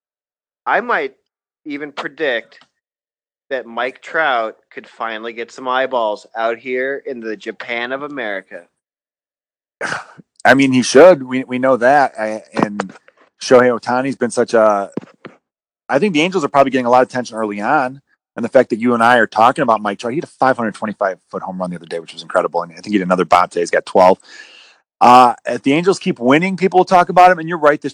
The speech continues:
Speaker 2: the attention will shift from the Dodgers to the Angels slash Clippers. <laughs> And, um,
Speaker 1: Like
Speaker 2: and, and, and
Speaker 1: two thousand five
Speaker 2: Pujols and three thousand
Speaker 1: Okay.
Speaker 2: hits. I mean, they've got a lot of, there's a lot to talk about in Anaheim right now.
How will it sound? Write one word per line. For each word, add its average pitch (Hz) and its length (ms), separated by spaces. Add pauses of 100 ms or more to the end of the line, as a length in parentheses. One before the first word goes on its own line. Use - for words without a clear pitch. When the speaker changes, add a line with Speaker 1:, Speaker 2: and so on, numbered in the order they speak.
Speaker 2:
the 147 100
attention 143 400
will 135 120
shift - 340
from 131 140
the 123 80
Dodgers 117 640
to 117 440 (480)
the 113 360
Angels 120 380
slash 120 300
Clippers. 127 500 (380)
<laughs> - 220
And, 131 240
um, 123 320 (640)
Speaker 1:
Like 160 180
Speaker 2:
and, 147 80
and, 156 100
and 151 200
Speaker 1:
two - 80
thousand 254 260
five 180 160
Speaker 2:
Pujols 240 200
and 247 80
three 170 140
thousand 165 320
Speaker 1:
Okay. 151 80
Speaker 2:
hits. 190 160
I - 20
mean, 170 120
they've 165 200
got 208 160
a 226 40
lot 175 140
of, - 120
there's 165 320
a 151 40
lot 208 180
to 185 60
talk 226 280
about 104 240
in 107 60
Anaheim 92 380
right 90 140
now. 87 240